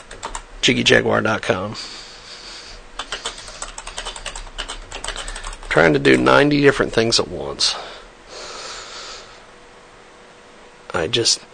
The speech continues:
I got followed by a guy by the name of Jeffrey, Jeffrey Hazlett. Who is Jeffrey Hazlett? He's the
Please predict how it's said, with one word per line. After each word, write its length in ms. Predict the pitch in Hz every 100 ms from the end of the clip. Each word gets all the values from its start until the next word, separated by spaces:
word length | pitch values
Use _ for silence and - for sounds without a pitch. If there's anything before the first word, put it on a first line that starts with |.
| -
I 60 |
got 240 | 143 185 -
followed 420 | - 180 196 190
by 180 | 156 135
a 20 |
guy 220 | 139 143
by 120 | 147
the 80 | 135
name 120 | 139
of 180 | 139 -
Jeffrey, 560 | - 170 - - 180 151 - 127
Jeffrey 400 | 170 175 226 160
Hazlett. 880 | - - 190 202 160 135 107 - - - - - - - - - - - - -
Who 140 | - 196
is 160 | 202
Jeffrey 360 | - 175 - 160
Hazlett? 600 | - - 175 147 127 -
He's 260 | - 151 -
the 340 | 131 120 78